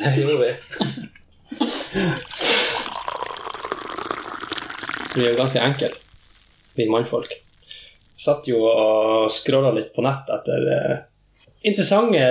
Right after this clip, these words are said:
Speaker 2: ting, eh, og ting som vi kunne skravle om. Og skrev ned masse, begynte å skrive ned noen notater der, og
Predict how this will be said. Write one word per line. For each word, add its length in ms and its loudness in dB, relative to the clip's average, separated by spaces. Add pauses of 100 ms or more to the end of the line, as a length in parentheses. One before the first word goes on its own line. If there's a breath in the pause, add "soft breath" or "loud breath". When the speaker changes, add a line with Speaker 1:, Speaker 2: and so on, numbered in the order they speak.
Speaker 2:
ting, 340 4
eh, 220 4
og 80 4
ting 140 4
som 120 -2
vi 80 2
kunne 120 0
skravle 340 2
om. 140 -4 (720)
Og 120 4
skrev 220 2
ned 200 4
masse, 260 2 (320)
begynte 180 0
å 60 0
skrive 160 4
ned 80 2
noen 240 0
notater 420 0
der, 380 2
og 240 -2